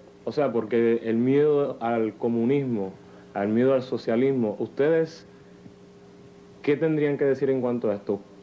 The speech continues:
¿Por qué creen que Puerto Rico debe ser libre? Bueno, más, quito eso, retracto eso.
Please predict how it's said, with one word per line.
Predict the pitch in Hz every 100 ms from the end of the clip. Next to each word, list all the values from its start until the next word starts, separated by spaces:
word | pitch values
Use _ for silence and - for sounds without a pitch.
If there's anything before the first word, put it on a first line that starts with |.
| -
¿Por | 123 120
qué | - 151
creen | 151 160 160 180 185 - - - - -
que | 120
Puerto | 110 113 - 117
Rico | 147 147
debe | 143
ser | 135 143
libre? | 156 170 156 - - -
Bueno, | 185 175 143 -
más, | 139 160 214 - - - 160 147 - - -
quito | - 190 185
eso, | 151 156
retracto | - 139 156 165 - 123
eso. | 104 101